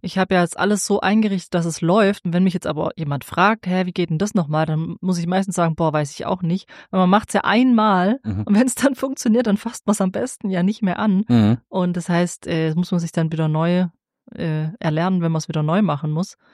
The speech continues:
Speaker 2: Mhm.
Speaker 1: Und ja, aber das sind jetzt so, ist der Initialaufwand und beim nächsten Mal flutscht's dann.
Speaker 2: Mhm. Ja, schauen wir mal. <laughs> Wir stellen jetzt im Hintergrund tatsächlich schon mal Sachen um. Also wir hatten's jetzt erst, ähm, den Versand mit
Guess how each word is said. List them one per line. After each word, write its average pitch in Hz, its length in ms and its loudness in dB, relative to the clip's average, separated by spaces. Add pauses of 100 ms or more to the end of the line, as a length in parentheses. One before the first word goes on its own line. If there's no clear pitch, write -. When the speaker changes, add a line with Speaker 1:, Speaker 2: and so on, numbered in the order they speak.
(260)
Speaker 2:
Mhm. 117 300 6 (400)
Speaker 1:
Und 170 540 0 (100)
ja, 170 220 0
aber 175 160 0
das 170 80 0
sind 190 140 4
jetzt 175 100 0
so, 185 80 -2
ist 175 320 -2
der 180 140 0
Initialaufwand 175 1080 -2
und 156 240 -8
beim 156 140 -4
nächsten 156 300 -6
Mal 139 360 -6
flutscht's - 680 -8
dann. 127 280 -10 (140)
Speaker 2:
Mhm. 143 280 6 (1080)
Ja, 151 140 0
schauen 143 220 2
wir 185 80 4
mal. 185 260 4 (480)
<laughs> - 400 -4
Wir 143 160 0
stellen 127 300 0
jetzt 120 180 0
im 117 100 2
Hintergrund 113 440 0
tatsächlich 107 340 0
schon 101 100 -2
mal 95 120 2
Sachen 98 260 0
um. 123 240 2
Also 98 220 2 (500)
wir 101 160 2
hatten's 104 280 2
jetzt 104 180 -4
erst, 98 580 -4
ähm, 92 460 -4 (100)
den 98 80 2
Versand 95 380 2
mit 90 260 -2